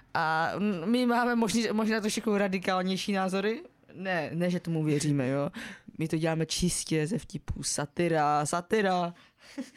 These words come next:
<laughs> Takže, takže nebudem to t-, já to tady taky radši nebudu říkat, je to moc wrong. A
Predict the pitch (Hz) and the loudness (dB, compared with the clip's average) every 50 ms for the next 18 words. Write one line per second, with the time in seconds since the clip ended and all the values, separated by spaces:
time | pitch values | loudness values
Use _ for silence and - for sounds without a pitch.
0 | - - _ _ _ _ _ _ - 349 - 294 - - - - - - - - | -20 -20 _ _ _ _ _ _ -12 -8 -8 -8 -10 -10 -10 -10 -10 -8 -4 -4
1 | 185 170 143 - 196 185 - - 180 - - 170 165 170 175 175 165 165 160 - | -4 -2 -2 0 -2 -2 -2 -4 -8 -8 -8 -6 -4 -2 -2 0 0 -2 -2 -4
2 | 76 - - 50 - - _ _ _ _ - - 170 175 180 165 156 165 160 151 | -6 -10 -12 -14 -16 -20 _ _ _ _ -10 -4 -2 -2 0 0 2 0 0 0
3 | 135 143 - - 151 170 190 220 240 233 214 233 220 202 196 175 190 185 185 175 | -4 -8 -8 -4 -2 0 0 2 0 0 0 2 2 2 2 0 0 0 0 -2
4 | - - 170 156 147 147 143 143 - 127 - 131 135 156 160 165 - 170 165 160 | -2 -2 -4 -2 -2 -4 -6 -8 -10 -10 -10 -8 -4 -2 -4 -2 -2 -4 -6 -6
5 | 151 135 - 143 143 135 131 - 214 - _ _ - - - - _ _ _ _ | -8 -8 -10 -12 -10 -10 -12 -12 -14 -20 _ _ -20 -20 -20 -20 _ _ _ _
6 | _ _ _ _ _ _ _ - - - 151 147 147 151 147 151 131 - | _ _ _ _ _ _ _ -20 -12 -10 -8 -6 -6 -6 -6 -6 -8 -8